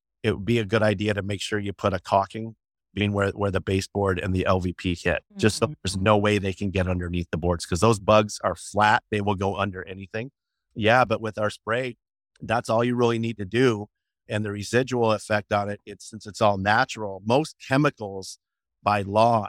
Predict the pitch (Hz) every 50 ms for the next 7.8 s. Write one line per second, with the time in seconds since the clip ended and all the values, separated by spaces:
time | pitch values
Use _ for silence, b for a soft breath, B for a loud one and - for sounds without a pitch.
0 | - - 110 110 110 _ - 113 101 - 117 104 104 101 98 90 101 98 98 95
1 | 87 101 123 120 117 117 107 98 - 110 107 107 107 101 95 101 98 92 - -
2 | - 101 98 90 87 82 87 82 - - - - - _ _ _ - - 110 104
3 | - 107 110 117 120 117 117 113 113 - - 107 - - 107 107 107 120 117 107
4 | 98 _ _ _ _ - 107 95 _ _ - 110 101 95 101 104 - - 113 113
5 | 104 107 98 - 107 107 107 104 - - - 110 107 113 110 107 104 - 104 95
6 | - - - 110 101 - - 113 101 101 101 98 98 95 98 95 92 90 82 92
7 | 90 85 85 87 82 - 101 101 92 95 87 80 78 - 180 170